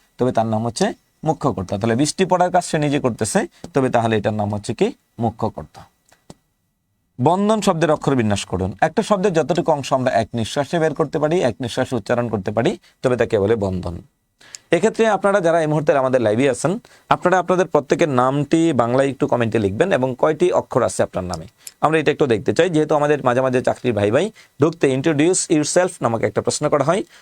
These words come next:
যে, "তুমি তোমার নিজের সম্পর্কে বলো।" তখন আপনি বললেন, "This is mister আব্দুর রহিম, uh, son of mister অমুক, uh, and অমুক,"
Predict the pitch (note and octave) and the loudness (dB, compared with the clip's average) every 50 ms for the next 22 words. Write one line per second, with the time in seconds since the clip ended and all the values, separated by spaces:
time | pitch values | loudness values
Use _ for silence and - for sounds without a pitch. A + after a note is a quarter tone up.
0 | _ - E3+ E3+ F3 F3 F3 F3 E3+ E3 D#3+ D3+ D3 D#3 D#3+ D#3+ D#3 C#3 A#2+ C3 | _ 0 0 2 2 0 0 0 0 0 0 0 0 0 0 0 -2 -2 -2 -2
1 | A#2+ - G2 G2 F#2+ F#2 F2 - _ _ _ _ F#3+ G3+ G#3 F#3+ F3 E3 F#3 F3+ | -2 0 -2 -2 -4 -6 -10 -14 _ _ _ _ 0 2 2 2 2 2 2 2
2 | F3+ F3+ F3 D#3+ E3 D#3+ E3+ D#3 C#3+ D#3+ D3 - D#3 C#3+ C3+ C3 B2+ C3 A#2+ A#2+ | 2 2 2 0 0 0 0 -2 -2 -2 0 0 2 2 2 2 2 2 2 2
3 | A#2 B2+ B2 A2+ A2 - - _ _ _ - C#3 C#3+ C#3 - D3+ C#3+ C#3+ C#3 - | 2 2 0 -2 -4 -8 -14 _ _ _ -2 -2 0 2 0 0 0 0 -2 -2
4 | - C3 - - B2+ A#2 A#2+ A#2 A#2 A2+ A2 - - - B2+ B2+ C3 B2+ B2 - | -2 -2 0 0 0 0 2 0 0 -2 -2 -6 -8 -4 -2 0 0 0 -2 -2
5 | - A#2+ B2 B2 A#2+ A#2 - - A#2+ A#2+ A#2+ A#2 A2+ A#2 | 0 0 0 2 0 -2 0 0 0 0 0 0 -2 -4